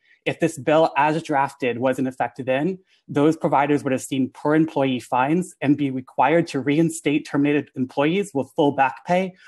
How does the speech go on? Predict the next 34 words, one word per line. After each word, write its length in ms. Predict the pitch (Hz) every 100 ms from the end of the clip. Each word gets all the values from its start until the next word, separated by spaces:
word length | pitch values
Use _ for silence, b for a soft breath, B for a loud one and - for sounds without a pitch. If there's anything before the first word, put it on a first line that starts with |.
| b
with 140 | 147 -
funding 300 | 151 160 156
that 100 | 147
the 60 |
city 280 | 131 151 143
is 100 | 135
no 160 | 127 127
longer 280 | 123 117 120
providing. 580 | - 107 110 117 101 117 _ _ _ _ _ -
It 80 |
is 100 | 151
not 180 | 170 180
about 220 | 190 190
being 160 | 147 156
against 380 | 143 143 135 -
the 80 | 143
intent 340 | 127 - 113
of 80 | 123
these 180 | 120 110
bills, 460 | 120 110 101 - - _
but 100 | 139
without 260 | 143 151 156
working 280 | 160 160
in 120 | 135 131
partnership 520 | 143 147 160 160 165
with 100 | 127
the 60 |
sector 500 | 120 - 147 - 185
and 200 | 185 143
backing 320 | 127 131 - 151
these 180 | 131
bills 220 | - 143 131
with 140 | -
funding, 520 | - 135 143 190 190